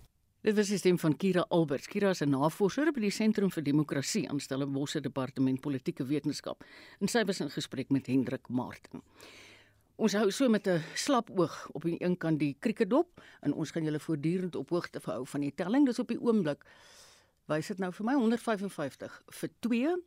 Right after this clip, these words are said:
met Makrum en Hendricks voor die penne. Die onlangse katastrofiese brande in die Noord-Kaap het derduisende hektaar weiding en veld verswelg.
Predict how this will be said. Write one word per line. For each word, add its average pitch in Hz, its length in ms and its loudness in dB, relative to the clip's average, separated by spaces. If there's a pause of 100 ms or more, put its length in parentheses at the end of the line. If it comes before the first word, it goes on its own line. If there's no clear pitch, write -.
(260)
met 160 480 -2
Makrum 160 640 0
en 143 360 0
Hendricks 143 560 0
voor - 220 -10
die 120 100 -8
penne. - 280 -10 (1160)
Die 269 120 0
onlangse 339 360 4
katastrofiese 262 800 0
brande 156 360 2
in 143 80 2
die 147 100 2
Noord-Kaap 143 600 0
het 165 180 2
derduisende 180 720 2
hektaar 143 480 -4
weiding 196 400 2
en 226 200 2
veld - 500 -4
verswelg. - 760 -8